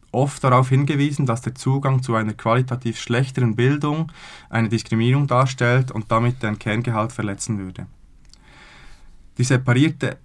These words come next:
Beschulung stellt meines Erachtens grundsätzlich eine qualitativ schlechtere Bildung dar, da, wie erwähnt, wichtige Bildungsziele nicht oder nur ungenügend gewährleistet werden können. Diese Benachteiligungen könnten durch eine Integration oder eben Inklusion behoben oder sogar verhindert werden.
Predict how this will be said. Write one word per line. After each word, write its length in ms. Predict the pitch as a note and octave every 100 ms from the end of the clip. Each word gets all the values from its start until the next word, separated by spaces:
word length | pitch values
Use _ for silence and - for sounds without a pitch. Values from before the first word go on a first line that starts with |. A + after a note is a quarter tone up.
| _
Beschulung 800 | - B2 C3 D3+ F3+ D3 F3 F3
stellt 300 | - A#2+ B2
meines 320 | A#2+ A#2+ A#2+
Erachtens 440 | - A2+ B2 C3 -
grundsätzlich 560 | B2 C#3 C3+ C3 -
eine 140 | A2 A2
qualitativ 680 | A2 G#2 - A2+ - A#2
schlechtere 380 | - A2+ - G#2+
Bildung 380 | A2 A2 G#2+ G2+
dar, 280 | G#2 G2+ F2+ - - - -
da, 320 | - A#2 B2 -
wie 260 | A#2+ A#2+
erwähnt, 420 | A2 G#2+ A2+ B2+ B2+
wichtige 320 | B2+ - A#2+
Bildungsziele 680 | A#2 C3 D3+ C#3+ - D3 B2
nicht 400 | A#2+ C#3+ - -
oder 200 | A2 A2
nur 200 | A#2+ B2
ungenügend 600 | A#2+ B2+ A#2+ A#2+ B2 B2
gewährleistet 680 | G#2 G2+ A#2 A2 - C3
werden 260 | G2+ G#2 A2
können. 360 | - F#2 F#2 G2 - - - - - - - - - -
Diese 360 | C#3 D3 C3+ -
Benachteiligungen 800 | A#2+ A#2+ C#3+ - D3 D3+ D#3 C#3+
könnten 340 | C3+ B2+ C3
durch 220 | B2 A#2
eine 180 | G#2+ A2+
Integration 720 | A2+ A2 G#2+ G#2 - B2 C#3
oder 180 | A2+ A2
eben 240 | A#2 A#2
Inklusion 600 | - C#3 C#3 C#3 C3+ C3+ C3
behoben 480 | G#2+ A#2 C#3 D3
oder 160 | C#3+ A2
sogar 300 | - - G#2+
verhindert 500 | - A2 A2 A#2 -
werden. 340 | F#2+ F2+ F#2